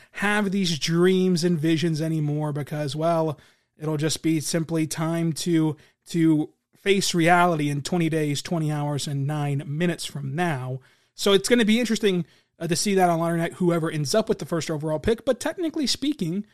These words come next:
it could be the Oklahoma City Thunder. So we're gonna get into all of that. Thank you so much for making us your first listen every single morning, every single day. We're here for you, talking Thunder basketball, even in the off season.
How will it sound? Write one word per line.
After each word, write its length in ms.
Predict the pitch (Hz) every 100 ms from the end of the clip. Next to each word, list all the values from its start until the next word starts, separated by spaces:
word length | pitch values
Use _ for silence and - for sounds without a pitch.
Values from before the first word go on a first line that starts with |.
| _ _ -
it 240 | 233 220
could 340 | - 262 330
be 420 | 302 302 196 226 233 _
the 180 | 185 208
Oklahoma 500 | 190 196 214 175 175
City 260 | 165 160 165
Thunder. 400 | 160 277 254 - _ _ _ _ _
So 140 | 190
we're 40 |
gonna 120 | 190 202
get 140 | 196
into 240 | 170 180
all 200 | - 226
of 140 | 285 190
that. 220 | 165 160
Thank 200 | 202 196
you 80 | 196
so 240 | - 240
much 240 | 226 240 -
for 80 |
making 260 | 220 208 202
us 180 | 226 -
your 100 | 220
first 300 | - 214 -
listen 280 | 208 208 202
every 200 | 202 196
single 220 | 214 190
morning, 300 | 180 180 175
every 180 | 185 185
single 200 | 208 185
day. 160 | 175
We're 100 | 170
here 140 | 165 240
for 100 | 175
you, 260 | 156 143 - _ _
talking 360 | - 185 180 180
Thunder 220 | 175 175
basketball, 520 | 160 156 - 135 165 160
even 220 | 196 202
in 60 | 190
the 120 | 165
off 180 | 160 -
season. 340 | 160 160 151